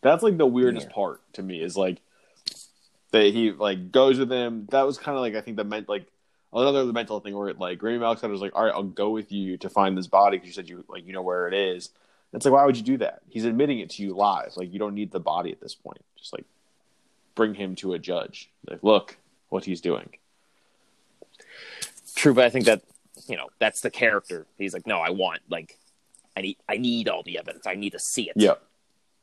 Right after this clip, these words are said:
Speaker 2: Yeah. Um, yeah, I, I would give, uh, before giving our, you know,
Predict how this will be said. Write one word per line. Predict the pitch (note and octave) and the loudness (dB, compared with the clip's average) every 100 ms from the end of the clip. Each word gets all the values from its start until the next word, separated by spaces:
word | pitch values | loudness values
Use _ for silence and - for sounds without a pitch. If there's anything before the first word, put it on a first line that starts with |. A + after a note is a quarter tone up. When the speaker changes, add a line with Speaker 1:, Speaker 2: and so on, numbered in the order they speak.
| _ _ _ _ | _ _ _ _
Speaker 2:
Yeah. | G2 E2+ - - - - _ _ _ - | -12 -12 -12 -20 -20 -20 _ _ _ -16
Um, | - F3+ F#3 F3 _ _ _ _ _ _ _ _ _ _ _ _ _ _ _ _ _ _ _ - | -10 -8 -8 -10 _ _ _ _ _ _ _ _ _ _ _ _ _ _ _ _ _ _ _ 0
yeah, | D#4 A3+ _ _ | 0 -2 _ _
I, | B3+ A#3 - | -4 -2 0
I | D4 | 4
would | G4+ F4 | 4 4
give, | B3+ B3 G#3+ - | 2 0 -2 -4
uh, | G3 G3+ G3 F#3+ F3 _ _ _ _ _ _ _ _ | 0 2 2 0 -6 _ _ _ _ _ _ _ _
before | _ C4 | _ 0
giving | G3+ F3+ C3+ | 4 4 4
our, | A#2+ G2+ G2+ - | 2 0 0 -4
you | E3 | -8
know, | F2+ D2 | -8 -10